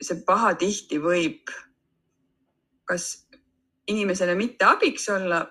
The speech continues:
võib kogunisti suurendada häbi ja sellist, äh, isoleeritust ja, ja eraldatust. Et see on see põhjus, miks,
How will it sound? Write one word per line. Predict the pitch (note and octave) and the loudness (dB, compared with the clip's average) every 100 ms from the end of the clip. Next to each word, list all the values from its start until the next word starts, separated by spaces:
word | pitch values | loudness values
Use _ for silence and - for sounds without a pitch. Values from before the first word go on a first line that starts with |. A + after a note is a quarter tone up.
| F#3 | -2
võib | F#3+ - | -2 0
kogunisti | G#3+ C4 G#3+ F3 G3+ - - | 0 0 0 0 0 0 0
suurendada | D#4+ G#3+ B3 A#3+ D3+ D#3 D3+ C#3+ D3+ | -4 -2 2 4 4 2 -4 0 0
häbi | D#3 G#3 G#3+ - D3+ C#3 D#3+ - _ - - _ F3+ | 2 2 2 0 -2 -2 -6 -12 _ -20 -20 _ -4
ja | E3+ | -2
sellist, | E3 E3 E3 D#3+ - - | 0 0 0 0 0 0
äh, | E3 D3+ C#3+ D3 - | 2 2 2 0 0
isoleeritust | F#3+ E3+ F#3 G3 F3 C#3+ C#3 D3 - | 2 4 4 4 2 -4 -8 -8 -4
ja, | D#3 C#3 | 0 0
ja | D3 D3+ | 0 0
eraldatust. | F3 E3 D3 - - C#3 - - - - | 4 4 2 -6 -6 -6 -6 -10 -12 -8
Et | E3 | -4
see | G#3 | -2
on | E3+ | -2
see | F3 | 0
põhjus, | F3+ G3 D3 - | 0 0 -2 0
miks, | D#3+ - | -2 0